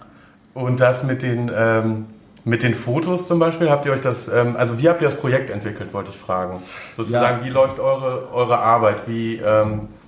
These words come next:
Speaker 1: es gab diesen Fährtenfund in Bochum-Stiepel.
Speaker 2: Genau, also Stadtmarketing, äh, lebt erstmal davon und ist gut, wenn es authentisch ist, auch,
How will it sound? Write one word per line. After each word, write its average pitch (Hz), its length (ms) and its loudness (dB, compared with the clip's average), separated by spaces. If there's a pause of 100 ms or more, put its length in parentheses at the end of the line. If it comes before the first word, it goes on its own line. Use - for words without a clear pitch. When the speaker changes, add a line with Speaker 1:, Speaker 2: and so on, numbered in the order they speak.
(120)
Speaker 1:
es 110 140 -10
gab 131 180 4
diesen 117 220 -2
Fährtenfund 175 640 0
in 123 140 -6
Bochum-Stiepel. 143 600 -6
Speaker 2:
Genau, 123 280 2
also 113 340 0
Stadtmarketing, 160 840 -4
äh, 127 440 2
lebt 127 200 0
erstmal 123 300 -2
davon 127 440 0
und 110 100 -2
ist 110 260 -6
gut, 147 400 -2
wenn 117 160 2
es 113 160 -2
authentisch 165 500 -2
ist, 196 340 -2
auch, 120 420 -2